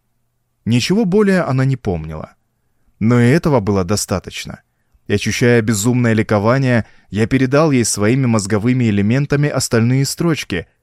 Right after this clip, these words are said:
сердцем ощутив, как они поразили Наани, пробуждая в душе ее воспоминания. Некоторое время она молчала, ошеломленная несомненным доказательством. Дух ее пробудился,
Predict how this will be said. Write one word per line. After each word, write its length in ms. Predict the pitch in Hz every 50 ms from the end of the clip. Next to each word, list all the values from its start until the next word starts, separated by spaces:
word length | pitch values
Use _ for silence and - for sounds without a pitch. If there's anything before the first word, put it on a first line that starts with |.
| _ _ _ _
сердцем 500 | - - - 107 107 107 - - 107 104
ощутив, 500 | 101 - - 107 - - 139 147 135 - _
как 240 | - 123 123 - 139
они 160 | 135 135 127
поразили 560 | - 127 120 120 113 104 107 143 160 147 123
Наани, 560 | 95 90 92 95 98 95 90 82 82 82 - _ _ _ _ _ _ _
пробуждая 540 | - - 101 92 101 90 80 104 107 107 98
в 40 | 92
душе 380 | 101 92 - - 107 107 107
ее 160 | 107 104 104 98
воспоминания. 840 | 104 - - - 101 107 113 123 135 135 104 87 85 101 107 - _ _ _ _ _ _ _ _ _ _ _ _ _ _ _ _ _ _ _ _ _ -
Некоторое 480 | 101 131 175 - 220 220 208 202 190
время 320 | 170 180 214 214 196 190 185
она 120 | 170 170
молчала, 720 | 165 170 170 - - - - 104 90 85 82 85 - - _ _ _ _ _ _ _ _ _ _
ошеломленная 960 | - 110 - - 113 113 110 104 104 107 127 147 139 113 92 87 - - - _ _ _ _ _
несомненным 680 | - 95 92 - - 92 95 104 107 104 101 98 95 92
доказательством. 920 | 101 - - 104 92 98 87 78 - - - - - - 95 98 - _ _ _ _ _ _ _ _ _ _ _ _ _ _ _ _ _ _ _
Дух 340 | - 104 98 147 202 - -
ее 140 | 196 165 123
пробудился, 840 | - 123 117 110 117 110 95 117 165 175 156 - - - 80 -